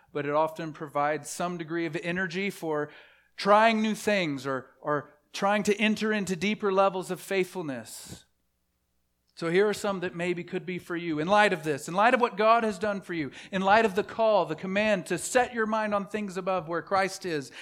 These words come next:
and to understand yourself and your life in the context of this new great covenant that God has made with you in Christ. The first step is to realize it's never too late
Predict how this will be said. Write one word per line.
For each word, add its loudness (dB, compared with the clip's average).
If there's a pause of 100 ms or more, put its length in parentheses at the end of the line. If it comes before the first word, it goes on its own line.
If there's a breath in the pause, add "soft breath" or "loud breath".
(140 loud breath)
and -8
to 0
understand 0
yourself 0
and -8
your -4
life 0 (300 loud breath)
in -2
the -2
context -2
of -8
this -6
new -2
great -2
covenant -4 (260 loud breath)
that 0
God 0
has -6
made -4
with -8
you -8
in -10
Christ. -8 (1600)
The -10
first -4
step -4
is -16
to -12
realize -4
it's -16
never -2
too -8
late -2